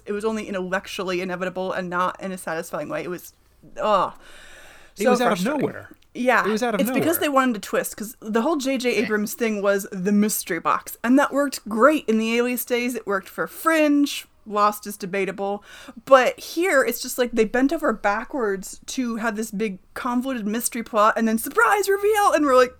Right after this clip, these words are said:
Speaker 1: "We don't care because you're so invested in this failed mystery box that doesn't really work in this setting." And
Speaker 2: Yeah.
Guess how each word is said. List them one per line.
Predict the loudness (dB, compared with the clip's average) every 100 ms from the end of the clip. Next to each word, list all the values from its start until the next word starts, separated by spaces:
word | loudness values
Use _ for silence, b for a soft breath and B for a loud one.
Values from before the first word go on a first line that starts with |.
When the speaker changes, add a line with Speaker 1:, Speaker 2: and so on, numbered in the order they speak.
| -20 -14
Speaker 1:
"We | -8 -8 -10 -14 -12
don't | -6 -6 -6 -14 _
care | -8 4 6 6 4
because | 0 -4 -6 -6
you're | -8 -8
so | -4 -4
invested | -2 -2 -4 -4
in | -8
this | -8 -10
failed | -8 -4 -4 -6
mystery | -8 -8 -8 -6 -6 B B B -2
box | 0 0 -2 -10
that | -6 -6 -6 _ _ _ _
doesn't | -2 -2 -4 -8
really | -6 -4 -4
work | -4 0 0 0 -8 -8
in | -8 -8
this | -8
setting." | -8 -6 -4 -4 -6 -10 b b b b _
And | -8 -4 -4 -6
Speaker 2:
Yeah. | -8